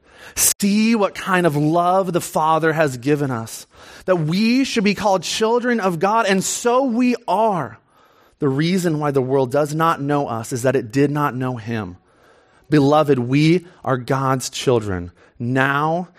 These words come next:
and what we will be has not yet appeared. But we will know that when he appears. We shall be like him because we shall see him as he is. And everyone who thus hopes in him purifies himself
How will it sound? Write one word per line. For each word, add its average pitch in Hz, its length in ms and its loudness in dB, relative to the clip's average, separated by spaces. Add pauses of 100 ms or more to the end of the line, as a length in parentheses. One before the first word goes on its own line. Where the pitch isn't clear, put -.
(120)
and 135 220 -2
what 160 160 0
we 185 120 2
will 170 120 2
be 151 220 0
has 147 180 -2
not 156 280 0
yet 156 120 0
appeared. 131 540 -4 (560)
But 147 100 2
we 139 140 2
will 147 120 2
know 156 520 2
that 151 240 0
when 135 160 -2
he 127 180 -4
appears. 113 560 -4
We 175 420 2 (140)
shall 156 200 0
be 147 160 0
like 143 420 2
him 135 200 -2
because 135 280 0
we 185 140 4
shall 180 200 2
see - 720 -2
him 160 260 0
as 165 360 -2
he 165 180 -2
is. 135 540 0 (580)
And 143 160 -4
everyone 147 600 2
who 123 140 0
thus 120 220 0
hopes - 600 -4
in 127 180 -6
him 110 320 -2 (320)
purifies 156 800 -2
himself 104 640 -2